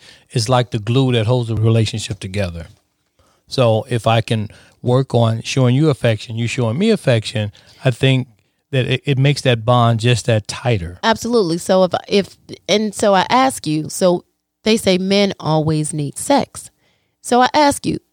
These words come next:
Speaker 2: sex how? So if I'm giving you sex every time you want sex, is that fulfilling to you? Or do you want sex accompanied with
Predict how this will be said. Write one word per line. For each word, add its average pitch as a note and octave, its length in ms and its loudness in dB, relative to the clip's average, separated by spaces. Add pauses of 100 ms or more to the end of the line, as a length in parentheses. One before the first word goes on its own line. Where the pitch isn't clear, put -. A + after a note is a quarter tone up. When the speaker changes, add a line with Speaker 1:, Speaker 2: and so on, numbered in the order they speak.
(160)
Speaker 2:
sex - 320 -2
how? F3+ 380 -2 (300)
So G#3+ 180 2
if G3 60 0
I'm F4+ 200 2
giving C#4+ 320 0
you A#3 140 0
sex - 360 -2 (140)
every G#3+ 300 0
time F#3+ 500 0
you F3+ 260 -2
want G3 380 -2
sex, G3 420 -2 (100)
is E3 160 -2
that G3 200 2
fulfilling G#3+ 460 -2
to A#3+ 80 -2
you? A#3+ 340 0
Or F#3+ 140 2
do F#3+ 140 -2
you G#3 240 0
want G#3 280 0
sex - 380 -2
accompanied F#3 640 -2
with F3 260 2